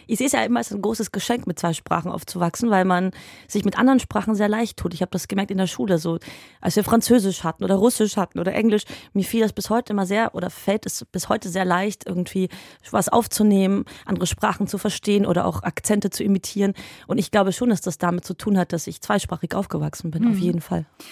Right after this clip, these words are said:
Speaker 2: Ich habe bei Wikipedia gelesen, wie viele deutsche Wörter wohl ins Bulgarische eingegangen sind. Ich habe das mal ausgedruckt.
Speaker 1: Oh,
Speaker 2: Ähm,
Speaker 1: wow, okay.
Speaker 2: gu-, gucken Sie mal und sagen, ob das stimmt.
Speaker 1: <laughs> Das habe ich ja noch nie gehört. Absatz, Auspuff,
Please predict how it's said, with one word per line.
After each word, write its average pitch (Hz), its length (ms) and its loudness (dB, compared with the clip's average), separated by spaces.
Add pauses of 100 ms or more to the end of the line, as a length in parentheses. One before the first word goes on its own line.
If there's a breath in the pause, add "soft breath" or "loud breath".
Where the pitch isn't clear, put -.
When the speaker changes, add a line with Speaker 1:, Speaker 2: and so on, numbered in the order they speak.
(220 loud breath)
Speaker 2:
Ich 196 140 0
habe 254 80 4 (120)
bei 202 60 2
Wikipedia 240 540 2
gelesen, 226 480 2
wie 220 80 0
viele 240 340 0
deutsche 151 640 -2
Wörter 185 460 0
wohl 170 340 0
ins 185 240 0
Bulgarische 165 840 -2
eingegangen 160 540 0
sind. 160 200 -2
Ich - 80 -10
habe 180 80 -6
das 190 120 -4
mal 143 140 2
ausgedruckt. - 760 -4
Speaker 1:
Oh, 254 120 8
Speaker 2:
Ähm, 214 60 4
Speaker 1:
wow, 214 420 4
okay. 208 400 2
Speaker 2:
gu-, 285 160 4 (200)
gucken 294 200 2
Sie 285 140 4
mal 381 220 2
und 196 80 -2
sagen, 180 280 0
ob 180 120 -6
das 208 160 -4
stimmt. - 420 -6 (140)
Speaker 1:
<laughs> 440 180 -4
Das 277 160 0
habe 262 160 2
ich 294 100 -4
ja 233 120 -4 (320 loud breath)
noch 240 220 2
nie 254 200 4
gehört. 202 380 0 (400 loud breath)
Absatz, - 760 -6
Auspuff, - 760 -8